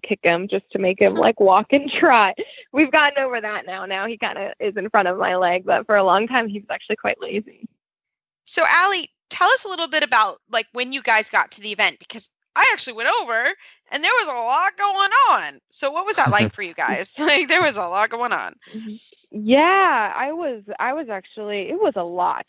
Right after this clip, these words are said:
Speaker 1: It was
Speaker 2: Yes.
Speaker 1: a lot. Like, I was a little bit overwhelmed. I mean, I put everything to the side to compete. You know, I didn't, I was completely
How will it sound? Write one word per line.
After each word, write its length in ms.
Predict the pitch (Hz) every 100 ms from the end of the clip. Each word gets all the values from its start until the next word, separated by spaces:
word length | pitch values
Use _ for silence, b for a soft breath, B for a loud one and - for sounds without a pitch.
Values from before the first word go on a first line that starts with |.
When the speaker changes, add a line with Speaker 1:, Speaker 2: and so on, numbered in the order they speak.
| -
Speaker 1:
It 240 | 254 302 208
was 200 | 208 190
Speaker 2:
Yes. 400 | 208 - 185 165
Speaker 1:
a 40 |
lot. 200 | 50 - -
Like, 300 | 202 202 196 _ b b b _ _ _ _ _ -
I 180 | 233 302
was 160 | 240
a 60 | 202
little 280 | 202 202 202
bit 280 | 190 175 - -
overwhelmed. 640 | 202 196 190 175 180 180 -
I 140 | 240
mean, 180 | 262 254
I 120 | 262
put 220 | 262 277
everything 680 | - 202 208 208 196 185 170 190
to 120 | 214
the 140 | 185 -
side 380 | 170 170 165 160 -
to 80 |
compete. 520 | - 202 - 202 165 _
You 80 | 202
know, 160 | 180 165
I 140 | 180
didn't, 180 | 196 165 _ _
I 140 | 180 175
was 160 | 165 - -
completely 640 | 208 - 202 127 180 170